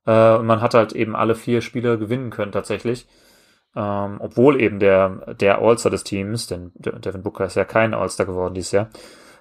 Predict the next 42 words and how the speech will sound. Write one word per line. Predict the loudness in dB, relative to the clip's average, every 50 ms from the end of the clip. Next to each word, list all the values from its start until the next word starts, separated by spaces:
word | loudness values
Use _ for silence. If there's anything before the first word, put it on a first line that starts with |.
| _ _ -2
ähm, | 0 2 2 2 2 0 -2 -8
obwohl | -4 0 2 4 4
der | 4 4 2
eben | 2 0
gefehlt | -2 -2 0 0 -2 2 2
hat. | 2 2 2 0 -6 _ _
Und | -8 -8 -8 -8 -10 -12 -14 -14 -16 -18 _ _ _ _ _
daran | 2 4 4 4 4 2
sieht | 0 -2
man | -2 -2
eben | -2 -2 0 0
einerseits | 0 0 2 2 2 2 0
die | -4
Tiefe | -4 -4 -4 -2 -2 -4
des | -4 -4
Teams, | -4 -4 -4 -2 -4 -4 -6 -10 -14 -18 -18 _ -8
die | -8 -6 -6
einfach | -6 -4 -6 -6
früher | -6 -2 2 6 6 6 6 4 2 -2
das, | -2 -4 -4 -4 -10 -12 -16 -18 -16 -16 -14 -14 -14 -14
der | -8 -2 0 0 0
Schwachpunkt | 0 -2 -4 -6 -4 -4 -4 -4 -4 -4 -4
gen-, | -6 -6 -6 -8 -12 -10
äh, | -6 -2 -2 0 0 0 -2 -4 -4
schlechthin | -4 -2 -2 -2 -2 -2 0 0
war, | 0 -2 -2
also | -4 -6 -6
gerade | -2 0 2 2 2
letztes | 2 0 0 0 -2 -4 -2
Jahr, | 0 0 0 0 -2
wo | -2
man | -4 -2 0
ja | 2 2 2 0 -2 -10 -18 -18 -18 -20 -20 -20 _ _ -20 _ _ 0
nach | 0 0 2
dem, | 2 2 2 2 0 -4 -6 -10 _ _ _ _ _ _ _ _
nachdem | -2 -2 -2 0 0 0 0 0
man | 0 -2 0
in | 0 0
der | 2
Bubble | 2 2 4 4 2
ja | 2 2 2 2 2 0 -2
acht, | -4 -8 -8 -10 -16 -16 -18